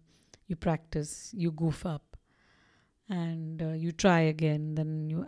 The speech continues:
I ask the kids, "Come on, please help me. I need to do this." And, and then slowly, slowly you get the hang of it. <laughs> And I did it again.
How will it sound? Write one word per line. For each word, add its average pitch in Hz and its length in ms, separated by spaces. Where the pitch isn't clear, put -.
I 180 120
ask 156 320
the 180 80
kids, 156 320
"Come 147 200
on, 143 320
please 147 240
help 151 320
me. 151 200
I 151 140
need 151 260
to 170 100
do 151 160
this." 143 420
And, 151 240
and 247 120
then 269 100
slowly, 269 340
slowly 262 260
you 262 80
get 247 160
the 240 100
hang 214 300
of 208 220
it. - 300
<laughs> - 40
And 175 240
I 180 100
did 226 240
it 196 200
again. 202 420